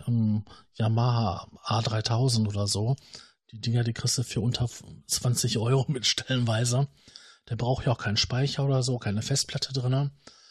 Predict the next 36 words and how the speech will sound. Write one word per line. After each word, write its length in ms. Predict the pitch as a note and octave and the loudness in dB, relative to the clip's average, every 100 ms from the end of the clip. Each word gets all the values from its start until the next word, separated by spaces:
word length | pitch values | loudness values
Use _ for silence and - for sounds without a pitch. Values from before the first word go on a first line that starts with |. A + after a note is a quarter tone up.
| _ _ - | _ _ 0
Und, 180 | B2 A#2+ | 0 2
ähm, 240 | B2 A#2 - - | 2 2 -2 -10
du 160 | - A#2 | -4 0
wirst 200 | C3 - | 0 0
f-, 220 | - - - - | -4 -10 -14 -16
feststellen, 760 | - D3 - - C3 - D#3 C#3+ | -6 -2 -2 2 0 2 2 0
<laughs> 20 | |
das 180 | A#2+ - | 0 0
ist 200 | C3+ - | 0 0
das 140 | A#2+ | -2
ultimative 840 | - C#3+ C#3+ C#3+ C#3 - - D3 C3+ | 2 0 2 2 2 0 0 2 4
Effektgerät. 760 | B2 - C3+ - G#2+ G2 G2 - - _ - | 2 0 -2 -2 -2 0 -4 -8 -20 _ -8
Du 140 | C3 | 0
wirst 200 | B2+ - | 0 0
kein 300 | - D3 D3+ | -2 0 2
besseres 400 | B2+ - D3 C#3 | 2 2 2 0
für 100 | C#3+ | 0
das 220 | C3 - | -2 -2
Geld 240 | - C3 - | -2 -4 -4
kriegen. 320 | - C#3 G#2+ | -2 0 2
Und 80 | A2 | 0
vor 160 | B2 | 0
allen 100 | A#2 | 2
Dingen, 180 | C#3 C#3+ - - - - | 2 0 -4 -20 -18 -4
das 200 | B2 - | 0 2
Ding 180 | B2+ C3+ | 2 2
ist 220 | B2+ - | 0 0
ja 100 | A#2+ | 0
voll 480 | - - B2+ C3+ - | 0 0 2 2 0
steuerbar. 800 | - - D3 A#2+ G#2+ G2 F#2+ G#2+ _ | -2 0 2 2 2 -2 -4 -4 _
Kriegst 280 | - C3+ - | -2 0 0
einen 60 | B2+ | -2
freien 580 | - A#2+ C3 C#3 E2+ - | -2 0 2 2 0 -2
Editor 640 | C3 C#3 - D#3 D#3+ E3+ _ _ _ _ _ _ | 0 0 0 0 0 -2 _ _ _ _ _ _
und, 320 | B2+ B2+ B2 A#2+ | -6 -2 -2 0
ähm, 420 | B2+ B2 A#2+ | 2 2 0